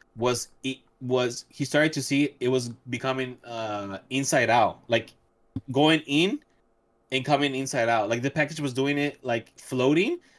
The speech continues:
and just kinda, like, going inside itself and then coming out, he said. And another time, another package was,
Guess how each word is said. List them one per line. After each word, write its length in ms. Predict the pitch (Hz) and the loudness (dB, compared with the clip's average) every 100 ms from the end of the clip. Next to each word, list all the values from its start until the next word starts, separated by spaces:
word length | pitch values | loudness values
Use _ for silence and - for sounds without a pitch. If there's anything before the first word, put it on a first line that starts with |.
| _ _ | _ _
and 120 | 117 120 | -10 -6
just 220 | 127 - | -6 -4
kinda, 200 | 143 147 | -4 0
like, 360 | 123 110 - _ _ _ _ _ _ _ _ 117 110 120 | 0 -2 -8 _ _ _ _ _ _ _ _ -16 -16 -6
going 300 | 127 131 170 | 2 4 4
inside 540 | 165 147 - 135 156 151 | 2 0 0 2 2 0
itself 580 | 131 - 120 - - - | -4 -2 2 2 0 -8
and 140 | 120 123 | -10 -8
then 120 | 117 | -8
coming 400 | 131 117 110 104 | -6 -6 -6 -6
out, 200 | 104 95 | -8 -8
he 80 | 98 | -12
said. 340 | - 87 82 _ _ _ _ _ _ _ _ _ _ _ _ _ _ _ _ _ _ _ _ | -12 -12 -14 _ _ _ _ _ _ _ _ _ _ _ _ _ _ _ _ _ _ _ _
And 120 | 139 143 | 2 2
another 320 | 143 190 208 | 6 6 4
time, 240 | 170 147 131 | 2 0 0
another 260 | 139 185 | 0 -2
package 340 | 185 131 143 131 | 0 -2 -2 -4
was, 240 | 131 | -4